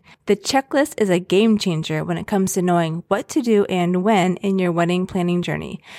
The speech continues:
And for all my decor obsessed couples and fellow wedding pros, the Wedding Mood Board template turns that messy Pinterest board into a cohesive and organized decor roadmap for your day. You can pick up these products and more in the wedding planning template shop at shop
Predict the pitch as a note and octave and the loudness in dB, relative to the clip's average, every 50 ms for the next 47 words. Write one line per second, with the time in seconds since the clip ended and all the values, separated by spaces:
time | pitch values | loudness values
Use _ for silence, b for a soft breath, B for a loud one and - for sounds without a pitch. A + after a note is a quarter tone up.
0 | B B B B - B3+ C4 C4+ C4+ C4 - - A#3 - G#3 G#3+ G#3+ G#3 G3 F#3+ | B B B B -2 2 2 2 2 0 2 0 2 4 4 4 4 4 2 2
1 | F#3+ G3 F#3+ - - G#3+ G3+ - F3 F3+ F3+ - - - - B3+ D4 - - - | 2 0 -2 0 -2 0 0 2 0 -2 -4 -4 -8 -2 0 0 0 0 -4 -4
2 | - G3+ G3 - F3+ F3+ G3+ A#3 - - - - A#3+ A#3+ G#3+ G#3 A3 G#3+ G#3+ - | -4 -4 -2 0 0 0 2 0 -2 -4 -4 -2 0 2 2 2 2 0 -2 -2
3 | G3 F3 E3 D#3+ D#3+ D#3+ D3+ D#3 D#3 - F3+ D#3 D#3+ F#3 G#3+ G#3+ B B B B | -2 0 0 0 0 0 0 -2 -2 -2 0 0 2 0 0 -2 B B B B
4 | B F#3+ F3+ F#3+ G3 G3 G3 F#3+ F#3+ G3+ G3+ G#3 G3+ - F#3+ F3 E3+ - - C#4+ | B -2 2 2 4 4 4 2 4 4 2 2 2 2 0 0 0 -2 -2 -2
5 | C#4+ C4+ B3 G#3 - - - - G3 F#3+ F#3 F3+ - - - F#3 F#3+ G3 G#3 A3 | -2 0 0 -2 -2 -4 -6 -4 -2 -2 -2 -2 -2 -4 -4 -2 0 0 0 0
6 | - - C#4+ C#4+ - - A3 G#3 G3+ F#3+ F#3+ - - F3+ E3+ D#3+ F3 F#3+ F#3 F#3 | 0 -2 -2 -2 -2 -2 -4 -2 -2 -4 -6 -4 -2 -2 0 0 0 -2 -6 -4
7 | - F3+ D#3+ D#3+ E3+ - F3+ E3+ - - C4+ C#4+ C#4 - D4 C#4 C4 C4+ B B | -2 -2 -2 -4 -4 -4 -8 -8 -4 -2 -2 -2 -2 0 0 0 0 -2 B B
8 | B B B B B F#3 - - - - G#3+ A#3 A3+ A3 G#3+ G#3 G3+ G3+ G#3 G3+ | B B B B B -6 -6 -4 -2 0 2 2 4 4 4 4 4 4 2 0
9 | - b b b b - G3 F#3 - - A#3 G#3+ G#3+ G#3 G3 F#3 F3+ F3+ F#3 F#3+ | -2 b b b b -4 -4 -4 -2 0 2 4 4 4 4 4 4 2 4 2
10 | F3+ E3+ - - - G3+ F3+ E3+ E3 D#3+ D3+ - - D2+ B1 B1+ - - _ B | 0 0 0 -2 -6 -6 -4 -4 -4 -4 -4 -4 -6 -6 -6 -8 -10 -12 _ B
11 | B B B G#3+ G3+ A3 G#3 G#3 - G#3+ G#3 F#3+ F3 - A#3+ C4 C#4+ - - A#3+ | B B B -2 0 2 2 2 2 2 2 0 0 0 -2 -4 -4 -2 -2 0
12 | A3+ G#3 G3+ G#3 - - - - F#3+ F#3+ F#3+ G3 A3+ B3 A#3 G3+ E3+ E3 - - | 0 2 0 0 -2 -6 -4 0 0 2 2 2 2 2 4 4 4 4 2 0
13 | - G3 F#3 F3+ F3 F3+ F3 F3 G3+ A#3 C#4+ C#4+ - A3 F#3+ F3 E3+ E3+ - - | -2 -4 -2 -2 -2 0 0 0 0 0 -2 -4 -2 -2 0 0 0 0 0 0
14 | B3 D4 C#4+ F#3+ - - - - E3+ D#3+ F3 - - - D3 D3 D#3 - - - | -2 -2 -2 -4 -6 -4 -2 0 2 2 2 0 -2 -2 -2 -2 -2 -4 -8 -10
15 | - - - - F#3+ F3 F#3 G3+ - | -8 -6 -4 -2 0 0 0 0 -2